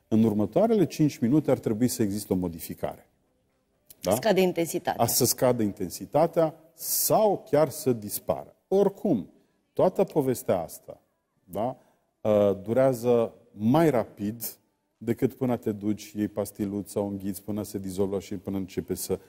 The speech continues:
Speaker 1: acționeze. Acum, să nu se înțeleagă că sunt împotriva medicamentației și așa. Sunt
Speaker 2: Nu, nu,
Speaker 1: unele
Speaker 2: vorbim
Speaker 1: situații
Speaker 2: de
Speaker 1: unde, unde avem nevoie și chiar este
Speaker 2: Indicat.
Speaker 1: indi-, este contraindicat să te oprești din medicamentație, în primul rând.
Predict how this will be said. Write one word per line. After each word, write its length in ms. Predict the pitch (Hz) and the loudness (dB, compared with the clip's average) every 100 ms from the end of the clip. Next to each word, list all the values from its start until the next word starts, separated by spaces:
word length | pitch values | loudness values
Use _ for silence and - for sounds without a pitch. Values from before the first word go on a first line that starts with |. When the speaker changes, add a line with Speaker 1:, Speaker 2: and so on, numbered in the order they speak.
| _ _ | _ _
Speaker 1:
acționeze. 760 | 92 - - 92 85 71 65 - _ _ _ - | -8 -6 -4 -2 -4 -6 -12 -16 _ _ _ -14
Acum, 360 | - 123 90 - | 0 0 0 -4
să 200 | - 113 | -2 2
nu 100 | 135 | 2
se 120 | 131 | 2
înțeleagă 400 | 120 - 110 107 | 2 4 4 2
că 100 | - | 0
sunt 220 | 95 95 | -4 -6
împotriva 680 | 92 87 - 92 92 90 85 82 87 | -8 -10 -10 -2 0 2 0 -6 -14
medicamentației 1080 | - 92 87 - 82 78 - 95 90 - 92 85 | -6 -4 -4 -8 -10 -8 -4 -4 -4 -4 -4 -4
și 120 | 98 | -10
așa. 200 | - 85 | -10 -10
Sunt 200 | - 110 | -4 2
Speaker 2:
Nu, 60 | 170 | 4
nu, 60 | 240 | 4
Speaker 1:
unele 160 | 214 | 4
Speaker 2:
vorbim 180 | 160 196 | 4 4
Speaker 1:
situații 280 | 302 113 - | 4 4 4
Speaker 2:
de 60 | 120 | 2
Speaker 1:
unde, 240 | 117 107 - - _ _ | 4 2 0 -20 _ _
unde 300 | 110 107 - - | 0 2 2 -2
avem 400 | 98 95 92 127 110 | -2 -2 2 2 2
nevoie 280 | 95 101 110 | 0 0 0
și 320 | - 104 117 _ | -2 -6 -6 _
chiar 180 | 117 107 | -2 -2
este 300 | 101 113 101 - _ _ _ - | 0 -2 -4 -8 _ _ _ -6
Speaker 2:
Indicat. 480 | 107 185 135 - - | -2 0 0 0 2
Speaker 1:
indi-, 380 | 131 110 101 98 - 127 - 113 139 | 4 4 0 -6 -8 -12 -10 -12 -2
este 340 | 113 - 120 - | -2 2 0 0
contraindicat 760 | - 175 196 175 127 110 - 113 | 2 2 4 4 4 2 0 0
să 100 | 120 | -2
te 120 | - | 0
oprești 400 | 110 - 107 - | 0 2 0 0
din 100 | 101 | -4
medicamentație, 840 | 98 90 92 95 104 127 196 - 95 | -4 -4 -8 -6 -6 0 0 0 -10
în 60 | |
primul 300 | - 95 82 | -12 -14 -14
rând. 140 | 80 | -14